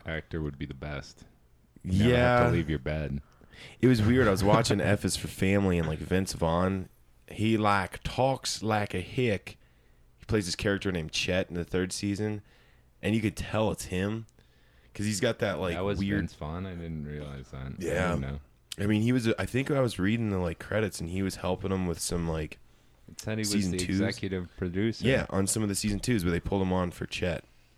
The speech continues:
Speaker 2: Um, I got, I, a little, little segment called Odd Facts. Um, I'm just gonna kinda read you off some facts, and I want your opinion, your thoughts,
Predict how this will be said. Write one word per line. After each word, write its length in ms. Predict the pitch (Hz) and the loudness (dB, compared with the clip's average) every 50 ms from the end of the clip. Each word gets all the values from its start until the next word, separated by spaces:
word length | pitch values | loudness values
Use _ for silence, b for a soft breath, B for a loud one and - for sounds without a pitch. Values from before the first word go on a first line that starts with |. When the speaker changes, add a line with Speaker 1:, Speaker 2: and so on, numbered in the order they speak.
| - - | -6 -2
Speaker 2:
Um, 460 | 87 92 90 87 82 80 73 71 69 - - _ _ _ _ _ _ _ _ _ - - - B B B B B B B B B | 0 2 2 2 2 0 -2 -6 -10 -14 -20 _ _ _ _ _ _ _ _ _ -20 -18 -16 B B B B B B B B B
I 80 | 104 | 0
got, 200 | 107 113 107 - | 2 2 2 2
I, 160 | - 104 104 76 | 2 2 2 2
a 100 | 90 98 | 2 2
little, 340 | 98 104 110 107 101 - _ _ | 4 4 4 4 2 0 _ _
little 200 | - 98 104 90 | 0 2 2 2
segment 580 | - - - 104 98 98 95 104 104 104 98 - | 2 0 2 2 2 4 4 2 2 2 0 -2
called 260 | - 98 90 87 82 - | -2 0 2 2 2 2
Odd 300 | - 87 92 95 92 85 | 2 2 2 2 0 -2
Facts. 640 | - - 98 92 95 101 104 - - - - - - - - | -2 -2 0 2 2 0 0 -2 -4 -6 -6 -6 -8 -10 -6
Um, 520 | - 92 92 90 87 87 85 82 80 73 - - B B B B B B B B B B _ - | -2 2 2 4 4 4 4 2 0 -4 -8 -12 B B B B B B B B B B _ -2
I'm 120 | 92 95 | 0 0
just 140 | 98 90 - | 2 2 2
gonna 140 | 117 101 95 | 2 0 0
kinda 240 | - 107 104 101 92 | 0 0 2 2 2
read 300 | 87 82 92 98 101 95 | 2 4 4 4 4 4
you 120 | 95 98 95 | 4 4 4
off 160 | 95 98 98 | 4 2 0
some 160 | - 90 87 | -2 -6 -6
facts, 640 | - - - 92 92 98 107 104 - - - - - _ _ - | -6 -4 -2 -2 0 0 0 -2 -4 -8 -10 -12 -14 _ _ -10
and 180 | - 82 82 | -8 -6 -2
I 80 | 80 82 | -2 -2
want 480 | 80 78 80 90 90 90 - - - - | 0 0 0 0 0 0 -2 -4 -2 2
your 340 | 85 87 85 85 82 80 78 | 4 4 6 6 6 4 2
opinion, 800 | - - - - - 95 101 104 104 101 101 101 98 101 101 98 | 0 -2 -6 -4 -2 -2 0 0 2 2 2 2 2 2 2 0
your 100 | 87 78 | 0 -2
thoughts, 680 | - - - 95 90 90 90 90 - - - - - - | -4 -2 0 0 2 2 2 0 -2 -4 -8 -10 -10 -14